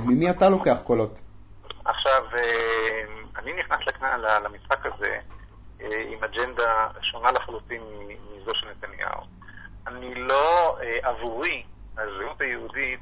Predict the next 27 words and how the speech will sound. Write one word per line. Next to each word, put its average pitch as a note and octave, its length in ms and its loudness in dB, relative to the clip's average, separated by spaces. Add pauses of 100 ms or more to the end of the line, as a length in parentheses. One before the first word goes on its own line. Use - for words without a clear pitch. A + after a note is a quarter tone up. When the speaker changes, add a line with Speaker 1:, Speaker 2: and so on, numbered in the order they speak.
Speaker 2:
היא A#2 100 -12
לא C#3+ 220 4
הכרח B2+ 440 4 (120)
בל B2+ 180 2
יגונה. A#2 480 -8 (580)
לא D#3+ 180 2
מוצא D#3+ 280 0
את - 60 0
עצמי C3 300 -6
נגד B2+ 380 -2
רצוני A#2+ 680 -6 (460)
מבקש A#2+ 420 -2
להנהיג B2 340 -2
את B2 120 -6
הרוב A#2+ 280 0
היהודי A2+ 520 -6
ואת A2+ 200 -6
כל C3 120 -6
שואפי - 360 -4
החירות - 500 -4
מתוך - 380 -10
זהות. - 460 -10 (640)
אני C#3+ 100 -4
מבקש C#3+ 340 2
להנהיג B2+ 280 0
את B2 100 -6
כולם, G2+ 400 -4